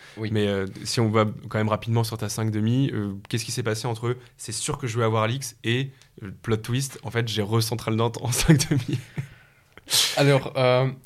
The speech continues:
Speaker 1: déjà, juste au moment de l'intégration de la M P étoile, encore une fois, comme je t'ai dit, euh, je, moi, pour moi, en cube, c'est plus ton inv-, investissement personnel qui compte.
Speaker 2: Ouais.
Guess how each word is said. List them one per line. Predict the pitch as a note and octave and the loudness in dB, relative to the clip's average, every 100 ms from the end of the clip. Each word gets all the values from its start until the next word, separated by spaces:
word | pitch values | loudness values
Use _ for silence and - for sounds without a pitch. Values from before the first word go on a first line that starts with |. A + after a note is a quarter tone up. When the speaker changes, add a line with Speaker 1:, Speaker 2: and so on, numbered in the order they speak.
| - _ _ _ _ _ - | -20 _ _ _ _ _ -4
Speaker 1:
déjà, | C3 C3 C#3+ C#3+ - - - | -2 2 2 0 -10 -20 -14
juste | - C3 C3+ | -6 -4 -2
au | - | 0
moment | C3 C3 C#3 | 0 2 2
de | B2+ | 2
l'intégration | A#2 A2+ A2+ - A#2 - | 0 0 -2 -2 -4 -2
de | A#2+ | -2
la | A2 G#2+ G#2+ G#2+ - | 0 0 0 -2 -4
M | A2+ | -4
P | A#2+ | -4
étoile, | A2+ B2+ C#3+ C#3 _ _ _ _ _ _ _ - _ | -2 -2 -2 -6 _ _ _ _ _ _ _ -20 _
encore | - A#2 B2 | -8 -6 -4
une | A#2+ | -6
fois, | A2+ | -6
comme | B2 | -6
je | A#2 | -4
t'ai | A#2+ | -4
dit, | B2+ D3 | 0 2
euh, | A#2 A2 | 2 0
je, | A#2 A2+ | -6 -6
moi, | B2 B2 | -6 -4
pour | A#2+ | -4
moi, | A#2+ C3+ E3+ - - | -2 -2 -4 -10 -10
en | A#2+ | -8
cube, | A2+ C#3 C#3+ | -4 -2 -2
c'est | C3+ A#2+ | -2 -2
plus | A2 - C3+ C3+ | -6 -4 -4 -4
ton | - A2+ | -4 -4
inv-, | A2 A2 A2+ - - | -4 -6 -10 -18 -8
investissement | A2+ A2+ B2 - A2 | -6 -4 -6 -8 -8
personnel | A#2 - A#2+ | -8 -8 -8
qui | A#2 | -6
compte. | A2+ A2 - _ _ _ - | -6 -8 -10 _ _ _ -4
Speaker 2:
Ouais. | A2 | -2